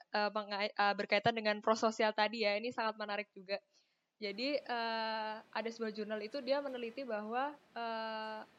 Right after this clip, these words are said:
apakah perilaku W H O, jadi kan sebelum physical,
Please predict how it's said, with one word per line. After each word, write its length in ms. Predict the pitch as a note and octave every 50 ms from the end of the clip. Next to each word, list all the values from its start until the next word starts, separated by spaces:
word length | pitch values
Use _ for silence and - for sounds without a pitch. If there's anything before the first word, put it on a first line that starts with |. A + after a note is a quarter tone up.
| - -
apakah 320 | A3+ A3+ A#3+ A#3 - D4 D4 -
perilaku 720 | C4 C4 B3+ B3+ A#3+ A#3 A3+ - B3 A#3+ A#3 A#3 A3+ A3+
W 160 | A3+ A3+ A3 A#3
H 160 | A3+ G#3 - -
O, 240 | G3+ G3 G3+ G#3+ B3+ - _ _ _ _ - - _ - -
jadi 160 | G#3+ A3 A#3
kan 160 | A#3+ C#4 C#4+ D4 C#4+
sebelum 540 | - C#4+ A#3 A#3 A3+ A3+ A3+ A3+ A3 A3 - - -
physical, 400 | - B3 A#3 - A#3 A3+ A3+